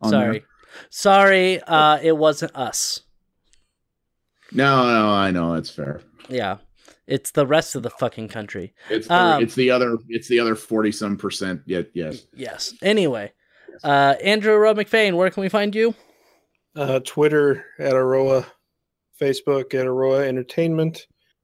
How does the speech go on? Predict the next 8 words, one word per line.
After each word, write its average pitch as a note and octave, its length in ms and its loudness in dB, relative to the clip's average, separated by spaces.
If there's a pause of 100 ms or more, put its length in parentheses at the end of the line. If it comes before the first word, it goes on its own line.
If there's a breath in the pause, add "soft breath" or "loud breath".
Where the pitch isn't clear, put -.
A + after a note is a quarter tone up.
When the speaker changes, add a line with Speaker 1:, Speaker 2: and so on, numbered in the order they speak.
(100)
Speaker 3:
Twitch G3+ 500 0
Aroa D#3+ 360 2
one D3+ 200 0
three C#3 180 -6
three C3 240 -8
seven, B2+ 540 -2 (640)
and, C3+ 600 -2
uh, B2+ 400 2